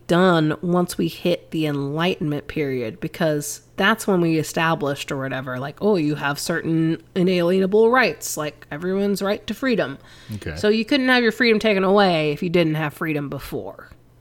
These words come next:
Speaker 1: If that makes
Speaker 2: Interesting.
Speaker 1: sense.
Speaker 2: Yeah. Before that, you would just be like, "What? It's prison. You get to boss me around, but here,"
Speaker 1: <laughs>
Speaker 2: instead of "boss me around, but out there."
Speaker 1: I mean, I guess, like, I don't know. That seemed like a weird philosophical note for that, but it was interesting. I don't know.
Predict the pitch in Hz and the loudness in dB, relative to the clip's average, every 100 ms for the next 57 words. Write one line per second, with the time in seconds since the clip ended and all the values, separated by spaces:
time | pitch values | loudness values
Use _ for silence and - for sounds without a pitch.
0 | _ - 113 - 98 - 73 71 85 107 | _ -2 -2 0 -4 -2 -4 -2 2 4
1 | 85 53 - - _ _ - 101 101 131 | 4 0 -8 -20 _ _ -8 -6 0 4
2 | 127 127 113 95 76 98 87 92 - 92 | 8 8 6 4 4 2 2 -2 -4 -2
3 | 80 76 87 87 73 - - - _ - | -2 -2 0 2 0 -4 -14 -18 _ -20
4 | _ - 92 92 80 73 80 80 90 82 | _ -4 0 2 2 2 0 2 2 2
5 | 82 90 - - 85 82 78 69 - 104 | 2 2 2 2 4 4 2 0 2 2
6 | 82 76 80 82 - 80 76 78 226 - | 4 2 0 -2 -2 -2 0 2 0 2
7 | 247 85 80 - 82 82 82 78 80 82 | -2 0 -2 -2 -2 0 0 0 0 0
8 | - 80 73 - - 302 320 285 233 254 | 0 -2 -4 -6 -2 2 4 2 2 2
9 | 330 349 - - 233 240 233 - 233 240 | 2 0 -8 -8 0 0 0 -2 0 2
10 | 214 240 247 311 302 277 226 180 190 190 | 2 0 0 0 0 2 2 4 4 2
11 | 185 196 180 170 170 160 190 196 196 196 | 2 0 0 2 0 0 0 0 2 4
12 | 190 - 208 196 196 - 175 160 - - | 2 0 0 2 0 0 -2 -2 -8 0
13 | 240 175 - - 98 113 - - 151 117 | 2 2 0 -6 -6 -8 -12 -8 -6 -4
14 | 104 | -6